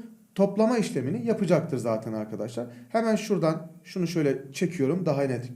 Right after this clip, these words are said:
görebilin. A iki, iki nokta, B iki dedim ve parantezimi artık kapatabilirim. Formüllerde parantezimizi kapatmayı unutmuyoruz. Bir de size bir hatırlatma daha yapayım. İki nokta üst üste burada den ifadesi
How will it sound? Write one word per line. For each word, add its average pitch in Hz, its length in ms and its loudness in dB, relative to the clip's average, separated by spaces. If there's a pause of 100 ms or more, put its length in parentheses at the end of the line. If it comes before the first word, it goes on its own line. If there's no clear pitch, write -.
(140)
görebilin. 127 520 0 (360)
A 240 220 8
iki, 262 500 0 (160)
iki 254 220 0
nokta, 254 540 0
B 156 220 4
iki 135 460 -2
dedim 131 260 4
ve 208 180 2
parantezimi 175 580 2
artık 170 320 0
kapatabilirim. 156 600 0 (220)
Formüllerde 175 920 2
parantezimizi 135 720 0
kapatmayı 175 680 -2 (300)
unutmuyoruz. 131 640 2 (560)
Bir 277 200 8
de 202 260 4
size 190 260 4
bir 196 80 4
hatırlatma 151 580 4
daha 117 140 0
yapayım. 120 420 -4 (580)
İki 185 220 4
nokta 202 300 4 (100)
üst 180 280 -2
üste 151 500 0 (260)
burada 185 520 2
den 202 160 10
ifadesi 139 640 2